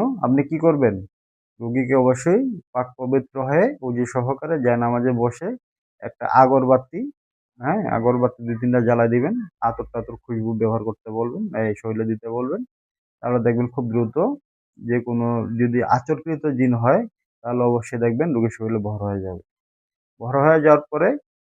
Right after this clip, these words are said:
আপনার যদি রুহানিয়ত বৃদ্ধি থাকে, আপনি চাইলে এইখান থেকেই আপনি পৃথিবীর যে কোনো প্রান্তে থাকুন না কেন, just খালি মনে মনে নিয়ত করবেন, "হে আল্লাহ, এই জালেম জিনটাকে আমি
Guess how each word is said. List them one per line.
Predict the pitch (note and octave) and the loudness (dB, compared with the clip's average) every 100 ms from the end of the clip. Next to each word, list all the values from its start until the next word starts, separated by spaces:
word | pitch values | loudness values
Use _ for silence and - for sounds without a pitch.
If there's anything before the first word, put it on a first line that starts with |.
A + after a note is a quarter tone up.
| _ _ _ | _ _ _
আপনার | - B2 C3+ | -8 -2 2
যদি | C3+ C#3+ | 4 6
রুহানিয়ত | C3+ C#3 D3+ D#3+ | 6 4 4 2
বৃদ্ধি | C3+ B2+ B2 B2 | 2 -2 -2 -6
থাকে, | C3+ C3 G#3+ G#3 | -6 -6 -6 -6
আপনি | - B2 C3 | -6 -2 -2
চাইলে | - B2+ B2+ D3+ | 2 2 4 4
এইখান | C3+ - C#3 | 4 2 0
থেকেই | C#3 D3+ D3 G2+ - _ _ _ _ _ _ _ | 0 0 0 -2 -4 _ _ _ _ _ _ _
আপনি | A2+ B2+ D3 | -4 -2 0
পৃথিবীর | D3 B2+ C#3 F3+ A#3 | -2 0 4 4 4
যে | B2 B2+ | 2 2
কোনো | C#3 | 2
প্রান্তে | C3+ C3 B2+ | 0 -2 0
থাকুন | D3 C#3 C#3+ D#3 | 0 0 0 2
না | E3 | 2
কেন, | F3+ G3 C4+ - _ _ _ | 2 0 -2 -8 _ _ _
just | C3 C3+ - | -4 -4 -6
খালি | D3 D3 C3 | -4 0 2
মনে | B2+ B2+ | 2 2
মনে | B2+ C#3 C3+ | 2 2 4
নিয়ত | B2+ B2 - | 4 2 -2
করবেন, | A#2+ A#2+ B2+ D3+ | -4 -2 0 0
"হে | A#2 | 2
আল্লাহ, | A#2 A2 G#2+ B2 F#3 A#3+ _ _ _ _ _ _ _ _ | 2 2 2 2 2 0 _ _ _ _ _ _ _ _
এই | C3 D#3 F#3+ A3 - A#2+ G#2 | 0 2 2 0 -2 -6 4
জালেম | B2+ C#3 D#3 | 6 6 4
জিনটাকে | A#2+ B2+ C3+ B2+ A#2 C#3 | 4 2 4 2 2 4
আমি | A#2 A#2+ | 4 4